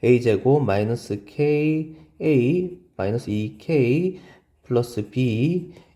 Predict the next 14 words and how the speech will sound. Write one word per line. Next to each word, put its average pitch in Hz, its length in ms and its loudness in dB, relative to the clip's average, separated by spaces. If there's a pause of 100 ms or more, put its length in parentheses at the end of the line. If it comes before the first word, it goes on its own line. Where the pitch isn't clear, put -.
이퀄 110 320 0
영 139 240 2
되는 107 220 0
거 104 80 0
확인할 127 300 0
수 - 120 -6
있겠죠. 92 320 -4
분배 160 360 0
정리해 143 340 2
보니까 139 560 0
케이에이 165 1300 -2
플러스 139 420 0
이 160 360 -4 (380)
케이 147 600 0